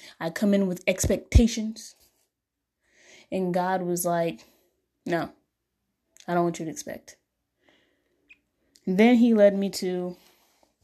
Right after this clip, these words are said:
um, a verse that we all hear in church all the time. "Faith without works is dead." If you grew up in the church, this was ingrained in your head, or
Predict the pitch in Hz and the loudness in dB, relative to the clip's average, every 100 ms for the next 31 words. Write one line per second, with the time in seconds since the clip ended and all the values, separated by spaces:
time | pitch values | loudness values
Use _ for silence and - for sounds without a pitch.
0 | _ _ _ _ _ _ _ - - _ | _ _ _ _ _ _ _ -20 -20 _
1 | 190 170 165 165 160 156 - _ _ - | 0 2 2 0 -4 -8 -18 _ _ -20
2 | - - - _ _ _ - 202 175 190 | -16 -16 -16 _ _ _ -4 -2 6 6
3 | 180 180 - - _ _ - 196 165 165 | 6 2 -4 -6 _ _ -10 -4 0 0
4 | - 190 196 202 185 151 - - - - | 0 0 2 2 -2 -6 -8 -10 -12 -14
5 | - 175 - - - - _ _ _ - | -6 -6 -6 -10 -14 -16 _ _ _ -20
6 | - _ - 220 233 269 - - - 175 | -20 _ -4 2 4 2 -4 -18 -12 -6
7 | 185 - 160 - - 220 233 - - - | -4 -2 -2 -2 4 4 4 -2 -4 -4
8 | - - 202 180 165 60 64 - - - | -4 -2 0 0 -2 -4 -6 -12 -20 -20
9 | - 170 170 220 254 254 247 233 254 247 | -12 -8 4 6 6 2 -4 -2 0 -2
10 | - - - _ 175 165 240 233 - 185 | -4 -10 -16 _ -6 6 6 6 -4 -8
11 | 180 170 160 165 196 220 226 226 - - | -10 -10 -10 -8 -6 -4 -2 -4 -6 -16
12 | - - _ 220 214 190 170 165 - 269 | -20 -20 _ 0 2 2 0 -2 2 4
13 | 262 262 - _ _ _ _ 190 208 214 | 4 2 -4 _ _ _ _ -6 -4 -2
14 | 196 233 | -4 -6